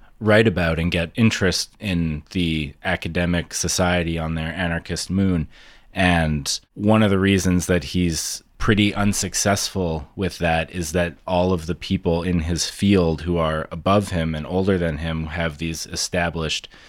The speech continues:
views, and so aren't being very forthcoming with opportunities for him to express this. The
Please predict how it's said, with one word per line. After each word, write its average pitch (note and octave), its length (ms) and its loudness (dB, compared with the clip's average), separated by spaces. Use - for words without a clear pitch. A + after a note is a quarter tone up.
views, F2 640 0
and E2+ 240 -2
so E2 440 0
aren't F#2+ 480 0
being E2+ 460 -2
very E2 580 -2
forthcoming F2 880 0
with D#2+ 340 -8
opportunities F2 880 -2
for - 180 -6
him E2 260 -6
to D#2 440 -6
express F2+ 560 0
this. D#2+ 300 -4
The E2+ 440 -4